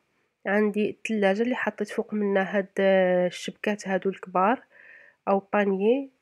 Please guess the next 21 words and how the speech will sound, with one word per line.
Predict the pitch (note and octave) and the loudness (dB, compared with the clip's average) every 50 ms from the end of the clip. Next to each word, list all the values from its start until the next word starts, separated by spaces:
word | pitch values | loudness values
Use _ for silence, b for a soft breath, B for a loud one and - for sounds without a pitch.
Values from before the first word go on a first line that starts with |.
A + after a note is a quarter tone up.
| _ _ _ _ | _ _ _ _
جامعه | - A3 G3+ G3 F3+ F#3+ | -2 0 0 0 -2 -2
فيهم | G3 - A3 G3+ F#3+ F#3 | -4 -4 -6 -6 -6 -6
بزاف | E3+ F3 - - - G#3 G#3+ A3+ A#3 A#3 A3+ - _ | -8 -12 -14 -2 2 4 4 6 4 2 0 -8 _
ديال | - G3 G3 | -4 -4 -4
الحاجات | G3 F#3+ - - F#3 F#3+ F#3 G3 G#3 G#3 _ - A3 | -4 -4 -4 -4 -4 -2 -2 -2 -4 -4 _ -4 0
كيف | G3 F#3+ F#3 F#3+ - G#3 - - | 2 0 0 0 -8 -12 -6 -6
ما | - | -6
كتشوفوا | G3+ - G3+ - - G3+ F#3+ - - G#3+ | -6 -6 -8 -6 -8 -8 -8 -4 -4 -2
مرونين، | G3+ G3+ G3 G3+ F#3+ F#3 F#3+ F#3+ G3 G3+ G3+ G3+ G3+ G3 F#3 F#3+ B B B B B B B B B B - | -2 -2 -2 -2 -2 -2 -2 -2 0 0 0 0 0 -2 -4 -6 B B B B B B B B B B -4
لان | F#3+ - - G3+ G3+ G3+ G3+ G3 F#3+ F#3 F3+ F#3 F3+ E3+ - - - - F#3+ F#3 B B B B B B B B B _ - - - - - - | -2 0 0 0 0 0 0 0 0 0 -2 -2 -2 -4 -4 -6 -8 -8 -10 -10 B B B B B B B B B _ -18 -16 -16 -16 -14 -8
ما | - A#3 A3+ G3+ G#3+ G3+ | -4 -2 0 2 2 2
عندي | G3 G3+ G3+ A3 A3 | 2 0 0 -2 -2
فين | - - B3 A3+ F#3+ | 0 0 0 0 0
نعملهم، | F3+ F3+ F#3+ G3 G#3+ A3 | 0 -2 0 2 0 0
كنعملهم | G#3+ - A3 G3+ F3 F3+ F#3+ G3 G3 G3 | 0 0 -4 -2 -2 -2 -4 -4 -4 -6
تما، | - - - F#3 F3+ F#3 | -8 -8 -8 -6 -6 -6
كنتهنى | F#3+ - G3+ F#3+ - - F#3 F#3 F#3 F#3 F#3 | -6 -8 -12 -12 -8 -6 -4 -2 -2 -2 -2
منهم. | F#3 F3+ F3+ F#3 G3 A#3 C#4+ - _ b b b b b b b b b b b b _ _ - | -2 -4 -2 -2 -2 -2 -2 -4 _ b b b b b b b b b b b b _ _ -4
<laughs> | G3 F#3+ A3+ - - G3+ - | 2 2 2 2 2 -6 -2
في | - G#3+ G3+ G3+ G3+ G3 G3 F#3+ F#3+ F#3+ B B B B B B | 0 0 2 2 2 2 2 0 -2 -4 B B B B B B
حدا | B - G3+ G3 A3 G#3+ G#3 G3+ F#3 | B -10 2 4 6 6 8 6 4